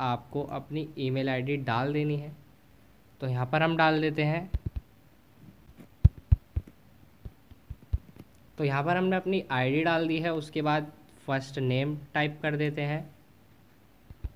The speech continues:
उसके बाद नीचे last name और यहाँ पर आपको sign up वाले option पर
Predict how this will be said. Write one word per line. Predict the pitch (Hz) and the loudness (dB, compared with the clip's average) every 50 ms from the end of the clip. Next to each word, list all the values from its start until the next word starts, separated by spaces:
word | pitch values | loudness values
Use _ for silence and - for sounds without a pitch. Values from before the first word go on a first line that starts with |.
| - - - - - - - - - - - - - - - - - - - - - - - - - | -2 0 0 0 0 -4 -20 -20 -20 -20 -20 -20 -20 -20 -20 -20 -20 -20 -20 -20 -20 -20 -20 -16 -12
उसके | 160 147 151 - 170 | -10 -10 -4 -2 0
बाद | 165 180 180 | 2 4 4
नीचे | 180 170 147 139 139 165 180 185 - - - - - - | 4 4 2 2 2 0 -2 -2 -4 -10 -20 -16 -4 0
last | 143 139 127 120 123 - - - - 120 | 2 4 4 6 6 4 2 0 -2 -6
name | 113 110 110 110 117 - - - - - - - - - - - - - - - - - - - - - - | -4 -2 -4 -4 -6 -10 -16 -20 -18 -18 -18 -18 -16 -20 -20 -20 -20 -20 -20 -20 -20 -20 -20 -20 -18 -8 -4
और | 135 131 131 | -2 0 0
यहाँ | 127 123 135 127 | 0 0 0 0
पर | 165 170 170 | 2 2 2
आपको | 165 165 165 - 185 | 2 2 0 -2 -4
sign | 180 - - - 131 127 131 135 | -4 -2 0 0 2 2 2 2
up | 139 135 131 135 147 | 0 -2 -2 -2 0
वाले | 143 143 143 147 | 0 2 2 2
option | 143 127 127 - - 143 135 131 | 2 0 -2 -4 -4 -4 -4 -2
पर | 127 131 127 | 0 0 0